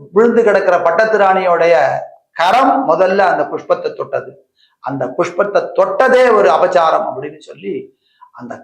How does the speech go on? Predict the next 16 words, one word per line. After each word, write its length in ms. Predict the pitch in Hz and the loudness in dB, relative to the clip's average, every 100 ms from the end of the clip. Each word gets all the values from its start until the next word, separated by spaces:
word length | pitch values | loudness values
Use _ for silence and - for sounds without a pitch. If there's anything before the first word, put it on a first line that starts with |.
| - | -6
கரத்தையே 460 | 139 165 180 175 170 | -2 -2 -2 -4 -4
வெட்டி 240 | 147 - 147 | -6 -6 -6
வீழ்த்தினார் 560 | 139 139 139 135 160 160 139 | -4 -6 -8 -2 0 0 0
அப்படிங்கிறது 540 | 143 170 180 175 233 - - - _ - | -4 -4 -2 0 0 -2 -10 -18 _ -2
கழற்சிங்கருடைய 920 | 190 262 247 269 247 233 208 190 175 143 127 - - _ _ _ _ _ - | 0 0 -2 -2 0 2 4 4 2 2 0 -8 -18 _ _ _ _ _ -4
சரித்திரத்துல 600 | 160 - - - 156 135 - | -2 0 0 -2 -2 -4 -4
பின்னாடி 320 | 147 160 151 139 | -2 -2 -2 -4
சொல்லப்படுறது. 580 | 135 139 131 113 120 180 - | -2 -4 -6 -14 -14 -12 -12
அப்படி 260 | - 151 139 113 - _ _ _ _ _ _ _ _ _ - | -10 -8 -8 -10 -16 _ _ _ _ _ _ _ _ _ -20
சிவாபசாரம் 1120 | - 165 180 202 190 190 185 175 175 175 175 165 | -16 -4 0 2 0 -2 0 2 2 0 0 -4
பண்ணவாளுக்கு 760 | 160 160 156 156 151 160 240 208 | -2 0 2 2 0 -2 0 2
உடனே 220 | 208 226 196 | 4 4 2
தண்டனை 320 | - 165 - - - - _ _ _ _ _ _ _ _ - | 2 0 -2 -8 -18 -20 _ _ _ _ _ _ _ _ -4
அப்படின்னா 360 | 151 214 285 247 214 220 - 147 | 2 4 4 4 4 2 0 0
அவர் 160 | 165 156 | 2 2
எவ்வளவு 280 | 175 196 | 2 2